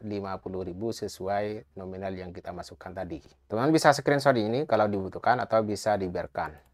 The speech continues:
Kita coba masuk ke aplikasi GoPay untuk melihat apakah saldo kita sudah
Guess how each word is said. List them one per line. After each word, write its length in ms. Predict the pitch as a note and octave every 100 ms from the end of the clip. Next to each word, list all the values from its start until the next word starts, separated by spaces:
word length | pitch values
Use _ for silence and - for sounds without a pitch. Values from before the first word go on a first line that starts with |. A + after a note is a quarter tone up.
| _ _
Kita 240 | - G2 G2
coba 220 | G#2 G#2
masuk 320 | G2 A#2 -
ke 320 | A#2 A#2 A#2 G#2+
aplikasi 800 | G#2+ G#2 - G#2 - G2 - G#2+
GoPay 800 | G2+ G2+ - F#2 F#2 C3 D3+ -
untuk 240 | - G2+
melihat 400 | F#2+ F2 E2 G2+ - _ _ _ _ _ -
apakah 400 | G#2 G2 F2+ F#2
saldo 320 | - F#2 F#2
kita 240 | - F#2
sudah 560 | F#2 - F2+ F#2 F2+ F2